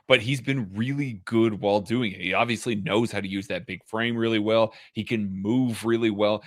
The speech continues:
but you're seeing him develop a little bit as a blocker. You're seeing him get more comfortable in a three-point stance. Every time we watched him, we had shades of Donald Parham when we watched Donald Parham at the Senior Bowl a few years ago, current, you know, Los Angeles Chargers tight end.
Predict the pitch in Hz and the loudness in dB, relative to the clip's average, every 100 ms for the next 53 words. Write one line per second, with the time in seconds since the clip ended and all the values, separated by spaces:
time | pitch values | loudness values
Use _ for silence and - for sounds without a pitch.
0 | - - 131 123 117 135 151 139 127 117 | -12 -12 -6 -4 -4 -6 -6 -4 -6 -4
1 | 92 98 113 120 107 104 101 98 87 92 | -6 0 2 2 0 -2 -2 -2 -4 -10
2 | - - 104 110 - 110 - - _ 110 | -18 -6 2 2 2 -2 -2 -10 _ -6
3 | - 135 123 120 107 120 127 113 110 113 | -4 -4 -2 -2 0 0 0 0 -2 -2
4 | - 107 104 107 110 117 107 107 98 - | -2 -4 -2 -2 2 2 2 -2 -2 -4
5 | 113 120 - 113 - - 104 113 - - | -4 -4 -6 -8 -8 -6 -4 -4 -8 -20
6 | _ - 214 240 165 160 123 131 - 98 | _ 2 2 0 -2 -2 0 -2 2 2
7 | 131 - 143 160 - _ - 113 170 151 | 2 -2 -4 -4 -10 _ -8 -4 -4 -4
8 | - - 135 - - 139 117 101 120 107 | -2 2 4 6 4 4 2 -4 0 0
9 | 127 110 - 113 101 90 95 92 98 101 | 2 -2 0 4 4 2 -12 -8 -4 0
10 | 107 - 107 107 95 107 104 98 95 95 | 0 0 0 0 -2 0 0 0 -6 -8
11 | 95 - 113 101 98 92 - - - 110 | -10 -6 -2 -2 -2 -2 -4 -8 -10 -6
12 | 120 104 98 113 113 120 127 131 _ - | -4 -2 -2 -2 0 0 0 -6 _ 0
13 | 120 127 - - 170 - 160 208 123 113 | 0 0 -6 -8 -8 -2 2 2 2 -2
14 | 104 - 107 113 117 107 - 113 107 117 | -4 -2 0 2 0 -4 2 2 4 2
15 | 143 | 0